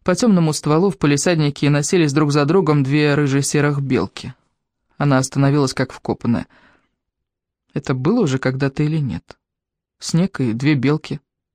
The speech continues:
также бегали по стволу. Опять дежавю. С Виталиком? По-моему, это было с ним. Они стояли рядышком и смотрели, а Тамара ещё удивлялась,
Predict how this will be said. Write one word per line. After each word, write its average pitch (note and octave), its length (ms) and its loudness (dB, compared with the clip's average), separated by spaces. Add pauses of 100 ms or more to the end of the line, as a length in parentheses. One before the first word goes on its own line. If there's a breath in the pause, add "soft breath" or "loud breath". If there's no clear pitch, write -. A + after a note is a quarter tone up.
(120)
также C#3 280 -2
бегали C3+ 280 0
по C3 140 -6
стволу. C3+ 420 -6 (1040 loud breath)
Опять A#2+ 400 -6
дежавю. A#2 420 -6 (1200)
С - 140 -8
Виталиком? E3 520 -4 (1080)
По-моему, A#3 340 2
это D#4+ 140 -2
было D4+ 200 2
с - 120 -6
ним. D3 220 0 (800)
Они E3 200 4
стояли D#3+ 360 2
рядышком D3+ 520 0
и C3+ 40 0
смотрели, D3+ 500 0
а B2 80 0
Тамара D3+ 340 0
ещё C#3 300 0
удивлялась, C#3 640 2